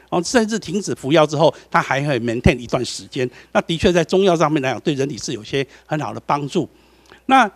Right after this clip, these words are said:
除了说人体临床研究上面来讲，看到有些有效果之外，我们进一步去做动物实验，那我们也看到说，啊，的确对于骨质疏松是的确显示是有具体的数据是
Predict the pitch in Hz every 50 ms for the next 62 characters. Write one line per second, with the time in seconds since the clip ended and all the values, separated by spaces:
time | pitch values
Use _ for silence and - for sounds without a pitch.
0 | _ _ _ _ _ - - 247 254 220 208 202 202 240 240 220 196 226 220 202
1 | 156 139 165 170 190 - 190 160 175 190 196 - 156 156 185 208 185 - 196 175
2 | 175 147 147 147 123 - - 170 160 160 156 135 120 113 107 104 104 - - 156
3 | 156 151 _ _ 135 110 - - 170 135 123 110 104 - 143 139 120 - - -
4 | _ 139 139 143 143 - - 220 185 156 - 220 180 143 - - 170 143 - 170
5 | 143 - - 151 143 139 120 - - 110 113 131 131 107 - _ _ _ _ _
6 | _ _ - 185 180 143 110 120 120 - - - 165 156 156 147 123 - 156 175
7 | - 175 - - 123 180 180 - - 208 160 - 208 160 147 - - 107 104 117
8 | 120 - 151 - - 147 143 - - _ - - 170 - - 123 127 139 - -
9 | 151 135 - - 117 101 - - 156 131 - - 143 127 - - _ _ _ _
10 | 131 113 104 - - - 202 151 - - - 98 127 - - 170 123 - 139 123
11 | - - 107 117